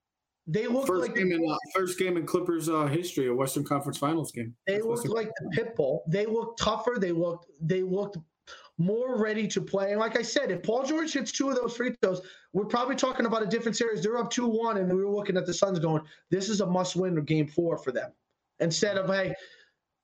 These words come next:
Speaker 1: okay, if you win, you're up three one. If you lose, it's two two, and you still got two games back at your place, two out of three."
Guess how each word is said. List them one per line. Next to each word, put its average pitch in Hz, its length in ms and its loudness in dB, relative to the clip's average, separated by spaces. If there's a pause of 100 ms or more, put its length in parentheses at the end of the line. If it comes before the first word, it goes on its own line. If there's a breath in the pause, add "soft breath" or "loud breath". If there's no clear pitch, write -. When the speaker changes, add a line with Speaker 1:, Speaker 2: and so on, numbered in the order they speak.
(200)
Speaker 1:
okay, 190 360 2
if 170 140 -2
you 190 100 4
win, 262 360 2
you're 233 140 2
up 226 140 -2
three 233 160 2
one. 220 200 2
If 208 120 -2
you 208 80 4
lose, 214 300 2
it's 160 100 -2
two 214 180 2
two, 196 220 0
and 175 100 2
you 165 60 6
still 185 220 2
got 180 180 0
two 185 160 0
games 170 300 2
back 160 260 2
at 151 80 4
your 156 200 2
place, 143 360 -2
two 156 160 2
out 139 60 0
of 131 100 -6
three." 131 240 0